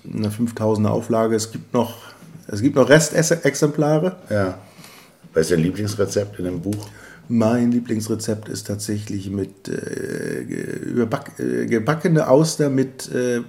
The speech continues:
Speaker 1: Parmaschinken und Kräuterbutter.
Speaker 2: Aha. Zum Schluss haben wir immer einen Stresstest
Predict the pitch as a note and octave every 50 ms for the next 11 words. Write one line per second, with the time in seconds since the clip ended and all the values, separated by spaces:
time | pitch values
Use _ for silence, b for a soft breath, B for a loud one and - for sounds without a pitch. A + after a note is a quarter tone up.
0 | - _ _ - - B2 C3+ D3 C#3+ C3+ - - C#3 C3+ C3 C3 C3 B2+ A#2+ A#2
1 | - - B2+ A#2+ A2 A2 G#2+ G#2+ G#2+ - - - - - - _ _ - - D2
2 | - - D#2+ E2 - - B B B B B B B B B B B - - G#2
3 | G#2 - C3 C3 - C3 B2+ B2 A#2 A2 G#2 G2+ - - - A2 A2+ - - -
4 | G2 A#2 A#2+ - - -